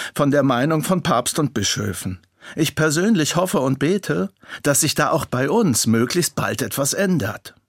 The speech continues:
Das gleiche Problem haben wir katholischerseits ja auch im Umgang mit homosexuellen Paaren und deren Möglichkeit zu heiraten.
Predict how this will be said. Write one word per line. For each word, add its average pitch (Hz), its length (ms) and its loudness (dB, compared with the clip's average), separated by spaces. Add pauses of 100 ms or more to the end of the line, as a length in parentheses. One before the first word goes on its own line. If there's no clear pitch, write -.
(580)
Das 135 260 2
gleiche 208 400 2
Problem 139 580 2
haben 143 320 0
wir 143 180 4
katholischerseits 175 1160 2
ja 139 120 4
auch 143 120 4
im 143 140 0
Umgang 165 380 2
mit 143 200 0
homosexuellen 147 960 2
Paaren 120 480 2
und 107 260 0
deren 208 300 4
Möglichkeit 110 640 0
zu 110 180 0
heiraten. 104 600 -4